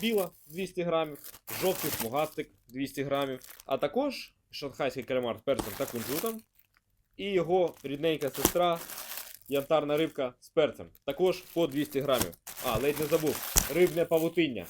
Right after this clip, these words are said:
також двісті грамів. І наостанок подарунок особисто від мене. Сто грамів імітованої ікри горбуші. Просто у подарунок до цього новорічного сету. Тож, усе це ти можеш замовити на нашому сайті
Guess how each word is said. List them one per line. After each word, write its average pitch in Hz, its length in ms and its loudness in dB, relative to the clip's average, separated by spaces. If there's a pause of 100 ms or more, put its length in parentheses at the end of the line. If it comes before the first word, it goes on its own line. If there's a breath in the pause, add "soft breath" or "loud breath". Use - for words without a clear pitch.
також 143 320 0
двісті 139 280 -4
грамів. 113 540 0 (240)
І 175 120 2
наостанок 175 680 2
подарунок 147 640 0
особисто 131 760 -4
від 120 360 -4
мене. 110 340 -6 (840 loud breath)
Сто 202 240 4
грамів 180 380 2 (600)
імітованої 156 760 0
ікри 151 440 -8
горбуші. 117 560 -6 (420)
Просто 240 240 0
у 110 40 -2
подарунок 101 500 -4
до 113 120 -8
цього 151 380 -4 (100)
новорічного 107 600 -8
сету. 101 320 -6 (840)
Тож, 170 280 2 (120)
усе 180 260 -2
це 196 320 -4 (100)
ти 139 80 -8
можеш 135 280 -4
замовити 135 460 -4
на 110 100 -10
нашому 127 420 -6
сайті 110 400 -6